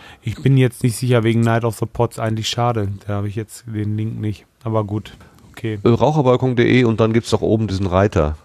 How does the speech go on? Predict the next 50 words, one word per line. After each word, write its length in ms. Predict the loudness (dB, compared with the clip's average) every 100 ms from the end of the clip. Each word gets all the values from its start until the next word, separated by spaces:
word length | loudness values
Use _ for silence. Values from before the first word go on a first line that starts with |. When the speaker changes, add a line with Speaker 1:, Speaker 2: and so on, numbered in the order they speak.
| _
Speaker 2:
Da 100 | -2
kann 140 | 0 2
man 140 | 2
doch 140 | 0 -2
sofort 460 | -6 2 2 2
durch, 220 | 2 2
Speaker 1:
Ah. 140 | 0 0
Speaker 2:
äh, 460 | 0 0 -2 -2
N 120 | 0 -2
O 40 |
T 140 | -2
P, 400 | 0 2 2 0 -4 -4
ähm, 540 | -2 0 -2 -4 -8 -12 -8
da 100 | -8
drauf 320 | -4 -6 -6
zugreifen. 480 | -10 -6 -4 -6 -10
Speaker 1:
Okay. 240 | -8 -4 -2
Speaker 2:
Also 40 |
das, 160 | -2 -4 -12 _ _ -2
also 140 | 0
so 180 | 2 4
war 100 | 6
das 200 | 4 4
jedenfalls 380 | 0 0 0 0
bis 140 | -2
vor 120 | -6 0
kurzem. 340 | 0 0 -6 -10 -20 -2
Ich 80 | -2
hab's 140 | 2
jetzt 180 | -2 2
gestern 420 | 0 2 0 2
oder 200 | 2 4
heute 220 | 2 0
nicht 140 | -2 -2
mehr 120 | 0
angeguckt, 400 | 0 0 -2 -6
aber 260 | 0 0 0 -12 -20 -20 -2
ich 160 | 0
denke 240 | 2 2 2
mal, 200 | 4 4
das 200 | 2 -2
ist 300 | -6 -6 -4
auch 200 | -4 -2
in 160 | -4
diesem 240 | -4 -6 -6
Fall 320 | -4 -4 -4
wieder 200 | -4 -2
der 160 | -2
richtige 360 | -6 -10 -8 -10
Zugang. 420 | -8 -6 -6 -8